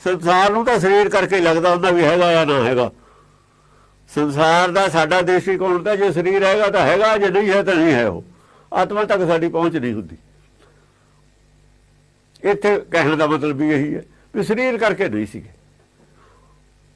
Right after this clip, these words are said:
ਹੁੰਦੇ ਤਾਂ ਉਹਨਾਂ ਦਾ ਮੇਲ ਮੁਲਾਕਾਤ ਦੀ ਗੱਲ ਵੀ ਹੁੰਦੀ। ਭਗਤ ਸਾਰੇ ਪਹਿਲਾਂ ਹੋ ਚੁੱਕੇ ਨੇ।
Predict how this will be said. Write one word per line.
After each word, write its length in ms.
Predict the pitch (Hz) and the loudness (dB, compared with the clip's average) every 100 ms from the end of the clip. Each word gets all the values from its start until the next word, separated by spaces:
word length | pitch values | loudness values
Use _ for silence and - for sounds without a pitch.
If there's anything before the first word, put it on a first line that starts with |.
| _ _ _ _ - | _ _ _ _ -6
ਹੁੰਦੇ 380 | 202 202 262 240 | -4 0 2 2
ਤਾਂ 200 | 202 190 | 2 2
ਉਹਨਾਂ 220 | 170 165 | 2 0
ਦਾ 80 | 147 | -2
ਮੇਲ 280 | 113 123 127 | -2 -4 -4
ਮੁਲਾਕਾਤ 440 | 135 143 147 143 | -4 -4 -4 -6
ਦੀ 160 | 151 123 | -4 -2
ਗੱਲ 180 | 135 | -2
ਵੀ 120 | 170 175 | -2 -4
ਹੁੰਦੀ। 240 | 180 196 - _ _ _ _ _ _ _ _ _ _ _ _ _ _ _ _ _ _ _ _ _ _ | -6 -12 -18 _ _ _ _ _ _ _ _ _ _ _ _ _ _ _ _ _ _ _ _ _ _
ਭਗਤ 320 | 196 208 220 220 | -2 0 0 2
ਸਾਰੇ 180 | 226 | 2
ਪਹਿਲਾਂ 260 | 190 196 202 | 0 2 2
ਹੋ 120 | 160 | 2
ਚੁੱਕੇ 280 | 110 104 101 | -2 -8 -12
ਨੇ। 100 | - | -12